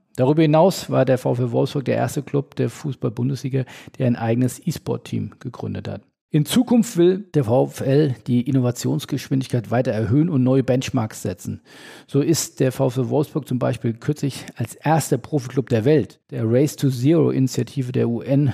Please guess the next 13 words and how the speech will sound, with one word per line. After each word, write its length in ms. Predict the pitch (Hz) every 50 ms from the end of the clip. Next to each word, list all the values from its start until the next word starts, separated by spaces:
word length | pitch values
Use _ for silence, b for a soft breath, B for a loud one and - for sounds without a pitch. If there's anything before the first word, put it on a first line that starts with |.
| - - -
beigetreten, 600 | - 107 110 113 120 120 - - 131 123 123 143
die 80 | 135
das 240 | 117 113 101 - -
Ziel 160 | - - 156
verfolgt, 500 | 151 - 160 143 - - 147 139 135 -
bis 220 | - 113 120 - -
zweitausendfünfundzwanzig 1300 | - 131 123 117 123 120 104 104 - - - - 156 170 170 160 - - - 135 139 139 135 - 127 123 -
die 140 | - -
Emission 680 | 110 117 113 110 107 - - - 110 110 113 131 139 143
auf 260 | - - 110 - -
netto 380 | 110 107 117 113 - 131 120 110
Null 280 | 110 113 123 127 117
herunterzufahren. 880 | 104 98 - - 104 101 104 101 - - 107 - - 127 107 95 95 104